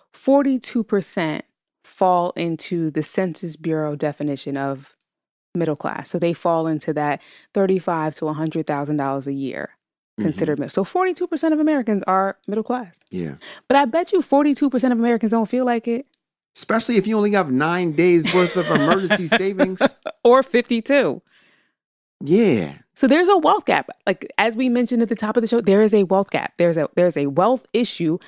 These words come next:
Speaker 1: in our middle class.
Speaker 2: Yes.
Speaker 1: Even though the middle class, when you, when someone calls themselves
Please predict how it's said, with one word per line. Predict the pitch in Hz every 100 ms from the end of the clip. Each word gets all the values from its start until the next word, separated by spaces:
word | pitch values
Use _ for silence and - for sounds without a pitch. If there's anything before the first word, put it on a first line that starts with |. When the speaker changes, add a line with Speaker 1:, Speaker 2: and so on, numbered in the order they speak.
| - _
Speaker 1:
in | 220 262
our | - 180
middle | 185 180 196
class. | 233 233 - - -
Speaker 2:
Yes. | 180 147
Speaker 1:
Even | 208 220 262
though | 254 254
the | 226
middle | 202 226 240
class, | - 233 233
when | 214 196
you, | 202
when | 190
someone | - 220 233 208
calls | - 220 208
themselves | 226 214 226